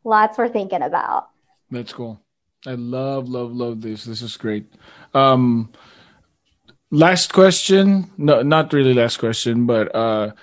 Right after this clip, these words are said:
Speaker 2: if there's anything that you'd want the listener or the viewer to take away from this whole interview,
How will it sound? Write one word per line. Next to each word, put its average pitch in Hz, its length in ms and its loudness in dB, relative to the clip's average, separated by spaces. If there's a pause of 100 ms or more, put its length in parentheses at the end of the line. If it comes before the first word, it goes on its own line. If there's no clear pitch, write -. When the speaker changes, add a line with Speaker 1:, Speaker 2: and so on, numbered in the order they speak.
(180)
Speaker 2:
if 139 140 2
there's 165 220 4
anything 170 920 2
that 139 560 2
you'd 139 320 2
want 123 300 -4
the 120 80 -6
listener 120 440 -4
or 120 100 -2
the 117 100 -6
viewer 110 420 -2
to 113 200 -8
take 113 260 -4
away 113 420 -2
from 107 460 -6
this 117 180 -6
whole 123 240 0
interview, 107 640 -4